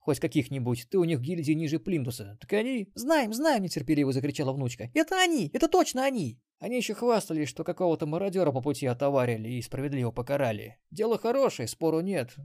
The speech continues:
но хвастаться таким... Ну точно, дети. Вот я как-то раз. "Ромка, я тебя сейчас покусаю!" взвыл Ксенобайт. "Где они?" "Как где?" пожал плечами трактирщик.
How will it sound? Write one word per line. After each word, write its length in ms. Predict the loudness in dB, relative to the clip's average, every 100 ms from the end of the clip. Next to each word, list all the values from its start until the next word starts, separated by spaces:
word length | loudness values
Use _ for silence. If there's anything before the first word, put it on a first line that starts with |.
| -14
но 560 | -8 -4 -2 -4 -6 -6
хвастаться 540 | -2 -2 -2 -6 -4
таким... 480 | -6 -6 -4 -4 -6 _ _ _ _ -8
Ну 120 | -4
точно, 420 | 2 2 2 -4
дети. 440 | -4 -6 -8 -12 -16 _ _
Вот 240 | -4 -2
я 220 | 0 0 2
как-то 320 | -2 -2 -2
раз. 240 | 0 -2 -4
"Ромка, 460 | 2 4 4 2
я 240 | 0 2 2
тебя 220 | 2 2
сейчас 320 | 2 0 0
покусаю!" 680 | -2 0 2 2 2 2 -2
взвыл 220 | -6 -6
Ксенобайт. 560 | -6 -6 -4 -4 -6 -10
"Где 280 | -8 6 8
они?" 440 | 8 6 -2 -6 -10 _ -2
"Как 180 | -2
где?" 340 | 0 -2 -2 -4 _
пожал 240 | -6 -6 -6
плечами 320 | -6 -6 -4
трактирщик. 640 | -6 -4 -6 -8 -14